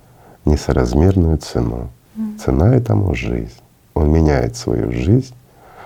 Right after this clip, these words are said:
Speaker 1: на смерть для того, чтобы получить сиюминутный результат, который опять-таки ему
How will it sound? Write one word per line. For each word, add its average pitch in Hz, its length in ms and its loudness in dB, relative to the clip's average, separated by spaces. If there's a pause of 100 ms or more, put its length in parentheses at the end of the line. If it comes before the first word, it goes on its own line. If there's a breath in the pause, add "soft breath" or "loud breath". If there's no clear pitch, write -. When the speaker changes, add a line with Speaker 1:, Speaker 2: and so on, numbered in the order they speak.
(200 loud breath)
Speaker 1:
на 73 140 2
смерть - 500 -6 (100)
для 65 180 0
того, 69 300 0
чтобы 65 260 -2
получить 62 640 0
сиюминутный 64 720 -4
результат, 117 640 -2 (720 loud breath)
который 73 500 0
опять-таки 82 1000 0 (720 loud breath)
ему 80 500 4